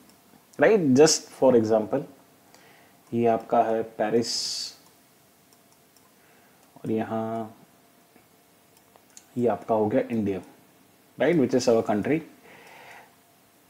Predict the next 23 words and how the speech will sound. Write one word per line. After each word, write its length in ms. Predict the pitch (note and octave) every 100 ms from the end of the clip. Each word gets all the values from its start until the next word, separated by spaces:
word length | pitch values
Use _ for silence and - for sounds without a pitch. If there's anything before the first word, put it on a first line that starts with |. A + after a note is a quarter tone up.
| _ _ _ _ _ _ -
So, 300 | D3+ D#3+ - - - B2+
यहाँ 280 | C3+ E3+ E3+
पे 420 | F3 F3 E3+ - - _ _ _ _ _ _ _ _ _ B2
ये 140 | B2+
पूरा 300 | B2+ C3 C3+
बीच 280 | C3 A#2+ C3
में 100 | B2+
hash 200 | A#2+ -
functions 460 | C3+ - C#3+ C3
है, 160 | C3+ C3+
तो 120 | C3
hash 260 | B2 A#2 -
function 380 | B2+ B2 C3+ B2+
अलग-अलग 500 | A2+ A#2+ C3 C3+ -
kind 220 | A#2 A#2
of 100 | A#2+ - -
हो 80 | B2
सकते 280 | C#3 -
हैं 160 | C3 C3+
यहाँ 200 | C3 B2+
पे, 120 | D#3 F3+ A#2+
will 340 | A#2+ A#2+ B2
not 200 | B2 A#2+